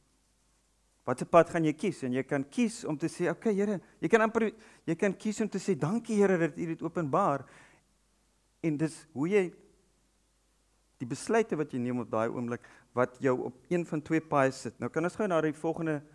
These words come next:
okay, dank Vader, julle kan sien, ek was bekommerd, dit was 'n bietjie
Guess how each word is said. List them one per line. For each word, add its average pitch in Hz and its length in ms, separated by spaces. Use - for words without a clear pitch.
okay, 127 380
dank 131 220
Vader, 131 460
julle 120 200
kan 120 200
sien, - 240
ek 123 140
was 135 140
bekommerd, 139 420
dit 113 180
was 113 240
'n 110 80
bietjie 101 300